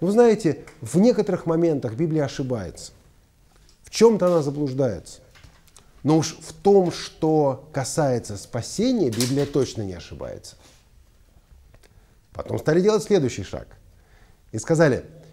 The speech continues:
в чём-то Библия ошибается, в том, что касается спасения, она тоже, а, она, а, извините, она точно не ошибается. Но кроме Библии есть ещё другие авторитеты по поводу того, как нам прийти к спасению.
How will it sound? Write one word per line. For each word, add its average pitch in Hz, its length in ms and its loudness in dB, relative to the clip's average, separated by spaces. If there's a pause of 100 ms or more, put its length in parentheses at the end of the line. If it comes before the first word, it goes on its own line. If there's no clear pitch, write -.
(180)
в - 100 -20
чём-то 233 320 6
Библия 120 320 0
ошибается, 95 680 -8 (680)
в - 100 -14
том, 240 220 4
что 190 160 -4
касается 190 500 -2
спасения, 190 640 -2
она 165 120 0
тоже, 156 520 -2 (300)
а, 165 240 4
она, 196 100 4
а, 190 240 4
извините, 175 180 2
она 185 160 4
точно 185 380 0
не 180 200 2
ошибается. 165 760 -6 (1000)
Но 165 440 2 (540)
кроме 196 340 2
Библии 190 460 4
есть 214 300 -2
ещё 214 360 -4
другие 185 460 0
авторитеты 170 640 -2
по 151 120 -6
поводу 180 300 -2
того, 185 240 0
как 170 160 -4
нам 175 120 -2
прийти 160 220 -4
к - 80 -10
спасению. 143 580 -2